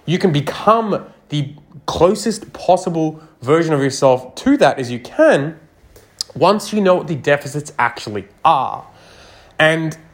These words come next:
the reason I'm sharing any of this right now is because with every, uh, failure in the respects of, like,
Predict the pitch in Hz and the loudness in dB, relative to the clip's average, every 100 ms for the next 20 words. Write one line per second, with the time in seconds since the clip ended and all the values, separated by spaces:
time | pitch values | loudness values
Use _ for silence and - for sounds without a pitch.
0 | _ _ - 160 170 247 233 240 185 196 | _ _ 0 4 4 4 4 2 4 2
1 | 160 143 - 214 233 170 151 - 131 113 | 2 0 -4 0 2 2 0 0 0 0
2 | 117 120 - 135 - 143 123 131 135 175 | -2 -4 -4 -10 -6 -6 -4 -6 -2 -2
3 | 180 185 151 127 - _ 120 117 113 110 | 0 0 0 -2 -12 _ 2 4 4 2
4 | 104 107 - - - 135 139 143 139 131 | 0 -4 -6 -20 -4 2 2 2 2 2
5 | 131 - _ _ 127 127 123 - 120 123 | 0 -10 _ _ -4 -2 -2 -4 -8 -6
6 | 113 120 113 - | 0 2 2 0